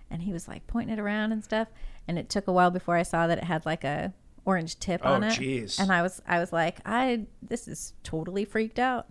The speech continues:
Speaker 2: I've heard kids get shot, or one guy in particular, I think it was in Ohio, got shot for that. A cop saw him and thought he had a real gun, so he f-,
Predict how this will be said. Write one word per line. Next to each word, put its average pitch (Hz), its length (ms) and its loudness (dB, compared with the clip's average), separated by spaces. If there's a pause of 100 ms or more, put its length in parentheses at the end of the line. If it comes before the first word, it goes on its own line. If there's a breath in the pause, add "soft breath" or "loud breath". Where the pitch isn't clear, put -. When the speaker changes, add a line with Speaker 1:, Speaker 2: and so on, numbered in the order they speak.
(180)
Speaker 2:
I've 165 100 0
heard 196 140 4
kids 131 260 2
get 131 140 -2
shot, 147 480 2
or 135 80 4
one 143 280 4
guy 123 180 6
in 117 60 2
particular, 131 340 2
I 107 60 2
think 131 100 0
it 180 40 -2
was 113 100 -2
in 104 60 -2
Ohio, 117 320 0
got 107 160 -6
shot 190 340 6
for 117 100 0
that. 85 260 -6
A - 60 -12
cop - 260 2
saw 170 220 6
him 151 80 6
and 113 100 -2
thought 131 160 6
he 131 60 4
had 123 100 4
a 117 40 4
real 117 180 2
gun, 135 300 2
so 117 140 -4
he 110 60 -4
f-, - 140 -14